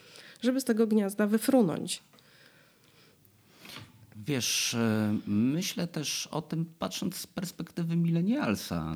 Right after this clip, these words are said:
Speaker 2: człowieka ledwo po trzydziestce, e, i patrząc na to na przykład, że miałbym kupić teraz mieszkanie,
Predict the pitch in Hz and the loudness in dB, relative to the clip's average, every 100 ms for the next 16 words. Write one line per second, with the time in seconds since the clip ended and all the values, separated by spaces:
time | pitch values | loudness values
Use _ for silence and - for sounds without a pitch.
0 | 85 - 92 92 90 - 90 87 85 - | -8 -6 -4 -2 -4 -4 -2 0 -2 -4
1 | 80 76 _ - 95 95 95 101 - 101 | -10 -16 _ -6 -4 -4 -6 -6 -6 -6
2 | 92 78 - - - 87 - - - - | -6 -6 -10 -14 -8 -6 -8 -12 -20 -18
3 | - - - - 98 98 95 92 98 110 | -18 -20 -20 -4 0 2 2 0 -2 -4
4 | 135 - 147 - 117 110 110 101 - 101 | -4 -2 -4 -2 -4 0 0 -2 -4 -4
5 | 98 101 117 131 107 - 110 107 - 107 | 0 0 0 0 -2 -2 -6 -6 -2 0
6 | 101 - 101 - 104 95 85 95 | 0 0 -2 -2 -4 -2 0 -2